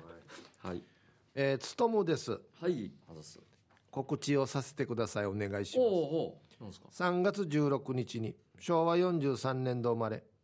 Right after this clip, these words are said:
Speaker 1: えー、真和市中学校三十六期の同窓会を行います。
Speaker 2: おう。
Speaker 1: えー、場所は松山スクラッチ。会費は五千円。
Speaker 2: うん。
Speaker 1: 五年ぶり五十五歳の同窓会を行います。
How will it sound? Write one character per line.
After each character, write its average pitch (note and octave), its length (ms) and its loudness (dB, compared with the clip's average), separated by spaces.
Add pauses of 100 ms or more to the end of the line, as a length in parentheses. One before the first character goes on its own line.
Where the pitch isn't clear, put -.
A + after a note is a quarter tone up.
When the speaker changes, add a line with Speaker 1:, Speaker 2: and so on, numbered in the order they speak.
(200)
Speaker 1:
え B2+ 220 0
ー、 - 20 -2
真 C#3+ 180 0
和 D#3 140 2
市 D3 100 -8
中 D3 240 -2
学 C#3 240 0
校 B2+ 200 2
三 D3+ 260 0
十 B2 160 0
六 A#2+ 200 0
期 B2+ 100 -6
の A#2+ 120 2
同 B2+ 160 2
窓 A#2 280 0
会 B2+ 140 0
を A#2 80 0
行 G#2 180 -4
い F#2 100 -4
ま E2+ 120 -8
す。 - 240 -18
Speaker 2:
お D#3 40 -14
う。 F3+ 40 -8 (460)
Speaker 1:
え C#3 60 -2
ー、 - 20 2
場 C#3+ 120 2
所 D3 180 2
は C3+ 240 0
松 C#3+ 300 -2
山 D3+ 240 2
ス - 120 -10
ク D3 100 -4
ラ C3 100 0
ッ - 100 -10
チ。 - 180 -12 (580)
会 C#3 180 0
費 B2+ 100 0
は C#3+ 100 4
五 B2+ 140 0
千 C3 260 -2
円。 G#2+ 100 -2
Speaker 2:
う - 40 -8
ん。 - 40 -14 (580)
Speaker 1:
五 E3 140 2
年 F3+ 240 2
ぶ F3 80 4
り F3 100 6
五 F#3 160 4
十 D#3+ 200 2
五 D#3 120 2
歳 C#3+ 200 2
の A#2+ 100 2
同 B2+ 140 2
窓 B2 260 -2
会 B2 220 0
を A#2+ 100 0
行 G#2+ 180 -4
い F#2+ 120 -2
ま E2 120 -8
す。 - 160 -16